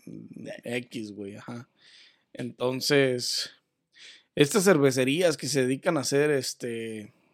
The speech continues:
estas bebidas, güey, como los hard seltzer, deberían dedicarse a no hacerlas, güey, a concentrarse en su cerveza, en mercadotecnia para su cerveza,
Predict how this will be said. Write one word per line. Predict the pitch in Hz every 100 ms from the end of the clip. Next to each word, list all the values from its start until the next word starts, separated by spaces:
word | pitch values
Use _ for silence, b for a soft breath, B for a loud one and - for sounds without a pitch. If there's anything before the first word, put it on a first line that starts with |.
| _ _ B B B _ -
estas | 147 170 139
bebidas, | 123 131 147 143
güey, | 147 151
como | - 123
los | 117
hard | 127 131
seltzer, | 143 135 143 143 - b b b b _ _ _ _ _ _ _ -
deberían | 139 131 165
dedicarse | 185 135 - 156 175
a |
no | 143 139
hacerlas, | 135 135 147 123
güey, | 104 101
a | 101 104 104 104 104 _ _ _ _ - -
concentrarse | 135 123 120 - 131 160
en | 156
su | 175
cerveza, | 202 131 127 147 156 151 151
en | 143
mercadotecnia | 123 - 123 120 131 139 147
para | 135 123
su | 131
cerveza, | 120 113 131 147 147 139 135